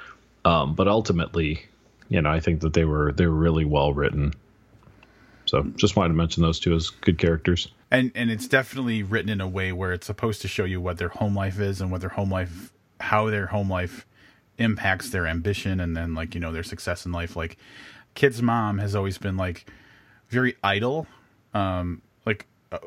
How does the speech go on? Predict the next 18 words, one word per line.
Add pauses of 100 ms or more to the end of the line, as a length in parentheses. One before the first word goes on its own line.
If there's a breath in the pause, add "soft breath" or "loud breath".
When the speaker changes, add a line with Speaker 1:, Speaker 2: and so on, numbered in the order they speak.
Speaker 2:
a
good
mother
who
just
doesn't, (140)
like
you,
like
you
were
saying,
too
lenient.
She
doesn't
really,
like,